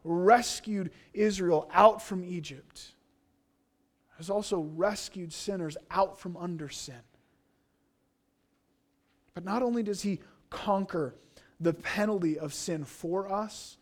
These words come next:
he also conquers the power of sin in us. You see the difference there? It's not just the, it's not just the penalty of sin that hung over us, it's the power of sin that,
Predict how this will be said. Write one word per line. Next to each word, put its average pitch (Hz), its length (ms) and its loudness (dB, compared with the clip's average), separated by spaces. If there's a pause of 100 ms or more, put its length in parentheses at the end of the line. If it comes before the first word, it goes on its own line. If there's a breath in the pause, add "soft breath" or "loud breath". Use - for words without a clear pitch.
(480)
he - 120 -6
also 254 220 -2
conquers 208 440 -6
the 165 80 -4
power 202 600 -2
of 151 120 -6
sin 151 420 -6 (400 soft breath)
in 175 180 -2
us. - 540 -16 (840)
You - 60 -18
see 240 160 -4
the 240 80 -4
difference 226 420 0
there? 233 260 -4 (220 soft breath)
It's - 140 -14
not 269 120 -2
just 285 180 -6
the, 240 80 8
it's - 320 -4
not 277 120 -4
just 269 140 -4
the 220 60 2
penalty 262 520 6
of 180 100 6
sin 233 240 4
that 214 100 6
hung 220 240 2
over 233 280 10
us, 196 100 6
it's 208 120 0
the 180 80 4
power 240 540 8
of 190 120 6
sin 226 200 2
that, 214 140 4